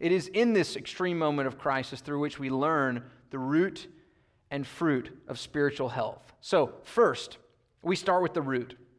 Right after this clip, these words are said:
The root of spiritual health is confident neediness. The root of spiritual health is confident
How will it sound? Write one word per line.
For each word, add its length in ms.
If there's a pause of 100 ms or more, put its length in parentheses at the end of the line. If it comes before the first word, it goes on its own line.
(680)
The 140
root 440 (160)
of 100
spiritual 580
health 480 (540)
is 180
confident 680 (420)
neediness. 720 (380)
The 100
root 460 (240)
of 120
spiritual 440
health 420 (400)
is 160
confident 580